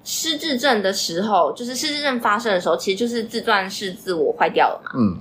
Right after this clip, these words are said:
Speaker 1: 因为他没有办法再想起，他没办法 recall 那些以前的那些回忆，
Speaker 2: 嗯。
Speaker 1: 然后变成说你在跟他说，“哎，我们以前不是怎样怎样”的时候，他可以说，“啊，有吗？我怎么不记得这件事情？”
Speaker 2: 这是一个信-，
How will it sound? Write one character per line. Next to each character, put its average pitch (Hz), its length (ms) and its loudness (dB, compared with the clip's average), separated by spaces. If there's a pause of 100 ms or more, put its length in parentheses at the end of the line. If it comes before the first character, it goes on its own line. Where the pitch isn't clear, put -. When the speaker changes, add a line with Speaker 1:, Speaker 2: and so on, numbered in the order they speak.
Speaker 1:
因 285 120 0
为 302 60 2
他 285 140 2
没 285 120 2
有 226 60 4
办 247 180 4
法 202 120 4
再 220 140 0
想 180 240 -2
起， 185 220 -4
他 220 120 -2
没 214 80 -2
办 208 160 4
法 170 80 -2
recall 196 200 -6
那 185 120 -2
些 185 360 0
以 165 160 -6
前 160 200 -4
的 160 80 -4
那 180 120 -2
些 190 120 -4
回 160 220 2
忆， 165 160 -6
Speaker 2:
嗯。 101 140 -2 (120)
Speaker 1:
然 202 120 4
后 - 40 2
变 302 160 4
成 233 80 4
说 247 140 0
你 226 160 2
在 233 100 0
跟 240 120 0
他 240 100 0
说 240 140 0
，“哎， 330 80 -4 (200)
我 202 60 -4
们 208 140 -2
以 190 80 -4
前 196 280 -2 (160)
不 - 80 -2
是 285 60 0
怎 233 120 -6
样 240 120 -2
怎 233 60 0
样” 226 100 0
的 214 60 -4
时 220 80 0
候， 214 80 2
他 254 100 -2
可 254 80 -2
以 220 60 0
说 208 120 -4
，“啊， 196 200 -2
有 190 120 0
吗？ 180 280 0
我 214 80 2
怎 220 80 0
么 170 80 2
不 - 100 -2
记 202 140 -4
得 170 100 2
这 - 60 -2
件 180 180 -4
事 190 100 -6
情？” 175 80 -2
Speaker 2:
这 - 20 0
是 208 120 2
一 180 60 2
个 151 60 8
信-， 127 360 0